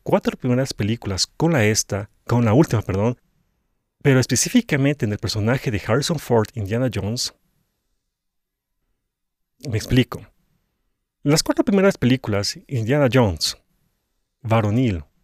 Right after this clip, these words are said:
aventurero, galán, eh, explorador, feliz, contento, o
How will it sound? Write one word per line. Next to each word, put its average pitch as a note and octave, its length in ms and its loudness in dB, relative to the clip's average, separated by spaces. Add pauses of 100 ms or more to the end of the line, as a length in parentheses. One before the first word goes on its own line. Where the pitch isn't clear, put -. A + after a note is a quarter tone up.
(240)
aventurero, G#2 840 0 (560)
galán, G#2+ 720 0 (580)
eh, G#2 640 -6
explorador, G#2 960 0 (520)
feliz, A#2 640 -2 (280)
contento, C3 680 0
o F2+ 60 -18